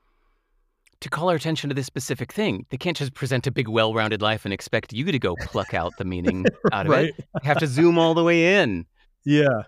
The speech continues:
Speaker 2: And I think in a lot of ways that is kind of the role, the role of art. I believe in that same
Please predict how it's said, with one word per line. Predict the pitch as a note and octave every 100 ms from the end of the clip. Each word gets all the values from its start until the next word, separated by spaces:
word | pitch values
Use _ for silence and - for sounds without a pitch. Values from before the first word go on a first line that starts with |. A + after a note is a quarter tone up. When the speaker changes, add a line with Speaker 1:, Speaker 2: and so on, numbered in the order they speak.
| _ _ -
Speaker 2:
And | D#3
I | - D3 D#3+
think | D#3+ A3+ A3+
in |
a | F#3+
lot | E3+ F#3+
of |
ways | E3 D#3+
that | C#3 B2+
is | C#3+ D3+ -
kind | C#3+ B2
of |
the | A2+
role, | G#2 A2 A2+ A2+ A2 - _ _ _ _ _ -
the | A#2
role | A#2+ A#2+
of | A2+
art. | B2 B2 A2+
I | B2
believe | A#2 C3 D3 E3+
in | C#3
that | B2+ A#2+
same | - C3 B2+ A#2+